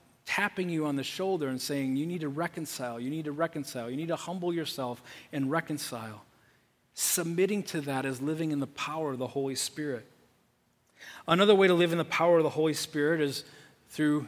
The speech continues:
these three words: lament, admit, and confess. Lament,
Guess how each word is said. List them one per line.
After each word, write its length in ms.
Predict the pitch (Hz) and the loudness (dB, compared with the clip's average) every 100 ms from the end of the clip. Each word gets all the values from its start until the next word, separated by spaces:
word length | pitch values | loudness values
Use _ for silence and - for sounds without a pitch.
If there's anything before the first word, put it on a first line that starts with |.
| 131 | -4
these 280 | 160 175 - | -2 -2 -2
three 260 | 151 170 | -2 -2
words: 640 | 160 156 165 135 113 - - - - - _ - | 0 4 4 4 -2 -10 -12 -20 -20 -20 _ 2
lament, 680 | 160 165 175 196 190 - - - - | 4 4 2 2 -2 -8 -12 -20 -4
admit, 640 | 151 147 156 175 - - - - | -2 0 0 0 0 -6 -8 -8
and 120 | 143 | -8
confess. 840 | 135 147 - - 135 - - - - _ _ _ _ _ _ - | -4 -6 -2 0 0 -2 -8 -10 -14 _ _ _ _ _ _ 0
Lament, 640 | 151 160 160 185 214 - | 4 4 4 2 -2 -8